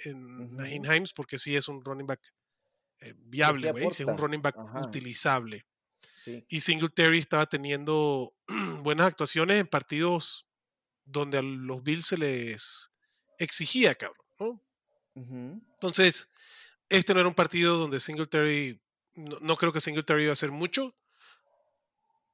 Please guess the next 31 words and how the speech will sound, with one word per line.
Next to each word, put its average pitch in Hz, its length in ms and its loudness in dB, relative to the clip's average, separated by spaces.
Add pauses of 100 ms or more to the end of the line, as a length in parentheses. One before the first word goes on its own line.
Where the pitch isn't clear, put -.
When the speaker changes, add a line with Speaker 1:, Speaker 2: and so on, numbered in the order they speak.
(160)
Speaker 1:
Y 135 580 -4
ahora 127 180 -2
con 170 120 0
la 156 60 2
llegada 139 320 2
de 135 60 -2
Nyheim 143 120 -6 (140)
Hines, 202 140 0
Singletary 147 640 0
vuelve 143 380 0
un 131 120 -6
poquito - 340 -10
esa 139 180 2
área 139 160 0
gris, 190 260 2
aunque 147 180 -6
creo 156 160 -4
que 160 60 -2
todavía 127 400 -6
es 135 40 -4
alineable, 113 480 -10
cabrón. 208 400 -14 (240)
Este 175 260 -4
partido, 170 480 2
Singletary 165 420 2
es 156 100 0
un 156 80 -8
running 156 180 -4
back 135 120 -4
dos 131 260 -8
bajo. 139 400 -2